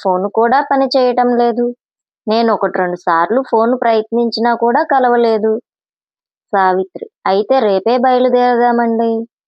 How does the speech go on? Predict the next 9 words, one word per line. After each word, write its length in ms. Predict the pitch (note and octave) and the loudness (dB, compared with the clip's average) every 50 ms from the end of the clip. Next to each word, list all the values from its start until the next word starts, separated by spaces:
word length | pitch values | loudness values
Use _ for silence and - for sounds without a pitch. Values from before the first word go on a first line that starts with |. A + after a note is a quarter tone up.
| _ _ _ _ _ _ _ _ - G#3 | _ _ _ _ _ _ _ _ -6 -4
కైలాసం. 500 | G3 F#3+ F3+ F3+ F#3 F3+ F#3 _ - - - _ _ _ _ _ _ _ _ _ _ - | -2 0 0 0 -2 -4 -4 _ -14 -20 -20 _ _ _ _ _ _ _ _ _ _ -2
సరే, 380 | G3 F#3+ F#3 G3+ A#3 A3+ - - _ - | 0 0 2 2 0 0 -2 -4 _ -6
నేను 240 | G3 G3+ G#3 G#3 G#3 | -4 -2 -2 0 0
అలా 180 | G3+ F#3+ F#3+ G3+ | 0 0 0 0
పొలం 420 | G3+ G3 F#3 F3+ F#3 F#3 G#3 A3 | 0 0 0 0 0 -2 -2 -2
వెళ్ళి 520 | A3+ A#3 A#3 A#3 A#3+ C4+ D#4 D#4+ B3+ G#3 - _ _ _ _ _ _ - - | 0 0 0 2 2 2 2 0 -2 -4 -6 _ _ _ _ _ _ -6 -2
పనులను 420 | G3 F#3+ F#3+ G3+ A3+ A#3+ A#3+ A#3+ | -2 0 0 0 0 2 2 0
అప్పజెప్పేసి 760 | A3+ - - A3+ G3+ A3+ A3+ - - A3 A3 A3 - - C4+ C4+ | 0 0 -2 -4 -2 -2 -2 -2 -2 -2 -2 -2 -2 -2 0 0
వస్తాను. 560 | B3+ A3+ A3 - - A3 G#3+ G3+ F#3 D#3+ | 0 0 -2 -2 -4 -2 -2 -2 -2 -6